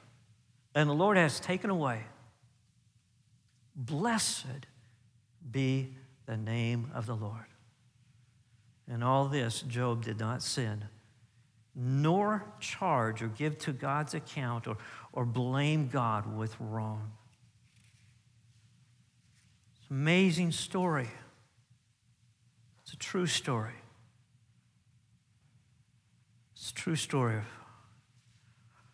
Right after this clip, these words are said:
what a man would went through, and he had so much. And the more you have,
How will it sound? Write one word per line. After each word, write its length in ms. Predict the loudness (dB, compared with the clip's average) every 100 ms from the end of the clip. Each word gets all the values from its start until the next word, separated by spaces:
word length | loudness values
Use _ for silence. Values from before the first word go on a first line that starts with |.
| _ _ _ _ _ _ _ -4
what 180 | 0
a 60 | 2
man 460 | 4 4 6 6 6
would 200 | 4 4
went 200 | 0 -2
through, 480 | -8 -4 -2 0
and 140 | -2 -4
he 160 | -4
had 280 | 0 2 2
so 400 | 0 -2 0 0
much. 340 | 2 0 0 -4
And 100 | -2
the 40 |
more 260 | 0 0 0
you 140 | 0
have, 600 | 2 4 6 4 0